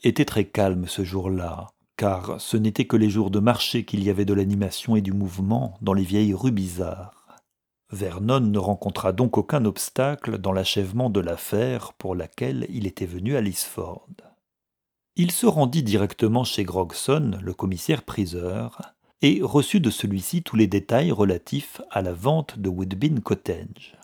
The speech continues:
Le major offrit de prendre le bail à prix raisonnable et le mobilier après évaluation. « J'ai besoin d'une petite retraite où je puisse me caser sans peine, » dit le major Vernon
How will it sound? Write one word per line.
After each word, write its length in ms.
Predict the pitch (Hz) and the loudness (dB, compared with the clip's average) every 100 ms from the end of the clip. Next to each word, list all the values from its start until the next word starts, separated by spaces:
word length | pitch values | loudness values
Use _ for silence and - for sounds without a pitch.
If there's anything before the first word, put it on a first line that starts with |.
| _ _ _ _ _ _ _ _ _ _ _ | _ _ _ _ _ _ _ _ _ _ _
Le 160 | - 104 | -2 0
major 800 | 95 92 90 92 135 139 - 185 | 0 -2 -2 0 0 -2 -6 0
offrit 320 | 120 - 139 | 0 2 0
de 100 | 107 | 0
prendre 380 | - - 101 98 | 0 0 0 2
le 140 | 98 | 0
bail 400 | 95 110 101 92 - | 4 4 4 0 -4
à 120 | 110 | -4
prix 240 | - 113 | -2 -4
raisonnable 920 | 98 139 123 95 87 95 - - 160 - _ _ | 2 4 4 2 -2 -6 -6 -8 -10 -16 _ _
et 220 | - 110 | 4 4
le 160 | 98 95 | 4 -2
mobilier 800 | 101 127 107 85 85 120 127 107 | 0 0 -2 -4 0 2 2 -4
après 380 | - 95 - 127 | -6 -6 -2 0
évaluation. « 760 | 104 95 95 87 - - - 101 _ _ _ _ _ _ _ | 0 0 -2 -4 -6 -12 -14 -16 _ _ _ _ _ _ _
J'ai 160 | 190 220 | 4 6
besoin 320 | 196 190 208 | 6 6 6
d'une 180 | 185 170 | 6 6
petite 340 | 156 - - | 4 2 0
retraite 600 | - 120 - - 104 104 | 4 2 2 2 2 2
où 60 | 110 | -2
je 140 | 98 | -2
puisse 320 | 98 - 104 - | -2 -2 -4 0
me 100 | 95 | -2
caser 400 | - 98 95 101 | 0 0 2 0
sans 240 | - 110 | 2 0
peine, » 560 | 104 107 101 95 95 95 - - - | 4 4 4 0 -4 -8 -18 -16 -6
dit 180 | 101 | 0
le 100 | 101 | 0
major 380 | 95 98 101 104 | 2 0 4 4
Vernon 600 | 92 98 90 95 117 113 | 4 0 2 2 4 4